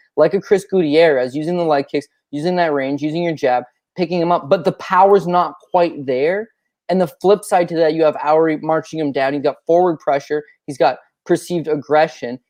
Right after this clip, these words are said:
He's gonna be landing the more eye-catching shots, and then it's going to the scorecards, and it's really just,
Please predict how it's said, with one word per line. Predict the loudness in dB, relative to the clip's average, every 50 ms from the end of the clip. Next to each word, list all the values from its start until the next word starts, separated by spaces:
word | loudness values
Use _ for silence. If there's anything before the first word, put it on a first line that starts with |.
| _ -8
He's | -4 -2
gonna | -2 -2
be | -2 -2
landing | -2 -2 -2 -2 -2 -2 -2
the | -2
more | -2 -2 -4 -6 _ _
eye-catching | -8 -6 -4 -4 -4 -4 -4 -2 -2 -2 -2 -2 -6 -10 -10 -8
shots, | -6 -6 -6 -4 -6 -8 -8 -10 -14 -20 _ _ _ _ _ _
and | -2 0
then | 0 0
it's | 0 -2 -2
going | 0 2 2 2 0
to | -2
the | -4
scorecards, | -6 -4 -2 0 0 0 0 0 0 0 0 0 -4
and | -6 -6
it's | -4 -2
really | 0 0 2 2 2
just, | 2 0 0 -2